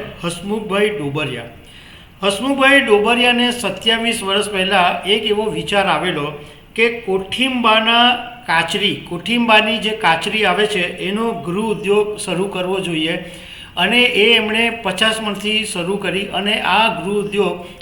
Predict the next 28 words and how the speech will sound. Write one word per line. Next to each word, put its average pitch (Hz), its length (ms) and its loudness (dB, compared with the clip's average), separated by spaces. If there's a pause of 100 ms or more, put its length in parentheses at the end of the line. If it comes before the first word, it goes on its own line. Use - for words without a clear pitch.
(100)
આજે 180 240 2
એટલા 226 460 0
મોટા 196 380 2
પાયે 208 240 4
બની 190 240 -2
ગયો 190 200 0
છે 180 300 -2
કે 196 260 -6
છત્રીસો 240 840 0
મણનો 202 560 -2
બિઝનેસ 170 580 -2 (340)
આ 220 520 4
હસમુખભાઈ 196 520 -2
કરે 175 300 -2
છે 165 260 -2 (800)
અને, 262 580 2
અ, 190 300 2 (540)
તેરથી 262 560 4
વધારે 220 460 2
દી-, - 640 -8
દેશોની 220 520 4
અંદર 196 520 0
આજે 170 240 0
એમનું 208 400 -2
જે 208 120 0
કોઠીંબાની 208 760 -2
કાચરી 180 400 0
છે 170 360 -2